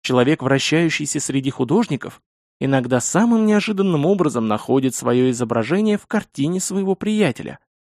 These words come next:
Это его задевает, и не без основания. Далее раздаются голоса,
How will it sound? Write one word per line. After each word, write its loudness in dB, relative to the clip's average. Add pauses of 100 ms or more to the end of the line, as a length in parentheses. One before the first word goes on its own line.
Это 4
его 2
задевает, 2 (320)
и 4
не 4
без 2
основания. 0 (580)
Далее 4
раздаются 0
голоса, 0